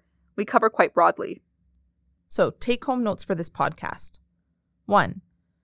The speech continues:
Speaker 2: gram-positive aerobic pathogens mostly hang out in more superficial or well-aerated regions,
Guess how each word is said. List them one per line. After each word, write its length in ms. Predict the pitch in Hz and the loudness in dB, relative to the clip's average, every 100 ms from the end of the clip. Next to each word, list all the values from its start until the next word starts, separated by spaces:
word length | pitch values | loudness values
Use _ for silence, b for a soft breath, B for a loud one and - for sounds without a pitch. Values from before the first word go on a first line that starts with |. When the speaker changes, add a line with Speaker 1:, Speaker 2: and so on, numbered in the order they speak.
| _ | _
Speaker 2:
gram-positive 760 | - 196 262 - 190 190 196 190 | 2 2 2 2 2 2 -4 0
aerobic 340 | 170 165 180 | 2 2 0
pathogens 600 | 208 - 160 170 165 170 | -4 -4 -4 -4 -4 -2
mostly 300 | 165 165 - | -2 -4 -4
hang 240 | 214 220 196 | -6 -4 -2
out 180 | 165 - | -2 -2
in 140 | 170 | -2
more 160 | 170 160 | -2 -2
superficial 600 | - 185 240 - 175 175 | -4 -4 -2 -4 -2 -2
or 140 | - 160 | 0 0
well-aerated 720 | 160 170 - 165 165 160 160 | 2 2 0 -4 -4 -8 -8
regions, 500 | 151 139 - 170 | -10 -10 -10 -10